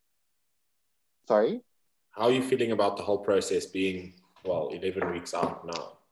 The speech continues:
Speaker 1: I'm ecstatic now because the thing is, I didn't know if I was able to get to the country due to covid, because most of the countries, it's not an issue to get to the country, it's the quarantine period once you're there.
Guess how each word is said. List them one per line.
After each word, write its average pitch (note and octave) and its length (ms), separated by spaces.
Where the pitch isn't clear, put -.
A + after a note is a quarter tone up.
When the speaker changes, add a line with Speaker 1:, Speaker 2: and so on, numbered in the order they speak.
Speaker 1:
I'm C#3+ 240
ecstatic C3 640
now G#2 320
because A2 680
the A2 120
thing A#2 220
is, G#2+ 440
I A2+ 100
didn't A2+ 380
know G#2 140
if G#2 120
I G#2 40
was G#2 140
able G2+ 260
to - 100
get F#2+ 260
to G#2 100
the G2 100
country C#3 680
due G2+ 120
to G2 160
covid, C3 500
because A2 300
most A#2 300
of A#2+ 40
the B2 80
countries, A#2 540
it's A2+ 160
not C3+ 80
an C3+ 80
issue A#2+ 240
to G#2+ 100
get A2+ 280
to C3+ 100
the B2 100
country, C3+ 460
it's - 220
the G2+ 100
quarantine G#2+ 480
period F#2 380
once F2+ 340
you're F2+ 100
there. F#2 420